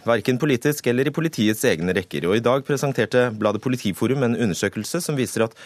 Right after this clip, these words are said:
mange politibetjenter fremdeles tviler på reformen. Samtidig kom den første evalueringen av arbeidet med reformen, og den har dere stått bak, Vivi Lassen i Direktoratet for forvaltning og I K T, forkortet Difi.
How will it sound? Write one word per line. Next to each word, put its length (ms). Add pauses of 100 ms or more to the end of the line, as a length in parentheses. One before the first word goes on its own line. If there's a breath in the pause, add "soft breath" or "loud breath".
(160 loud breath)
mange 320
politibetjenter 800
fremdeles 680
tviler 300
på 180
reformen. 400 (320 loud breath)
Samtidig 460
kom 160
den 80
første 320
evalueringen 720 (320 loud breath)
av 160
arbeidet 460 (100)
med 240
reformen, 500
og 140
den 160
har 80
dere 160
stått 180
bak, 220
Vivi 160
Lassen 400
i 260
Direktoratet 480
for 140
forvaltning 560
og 100
I 60
K 160
T, 160
forkortet 480
Difi. 500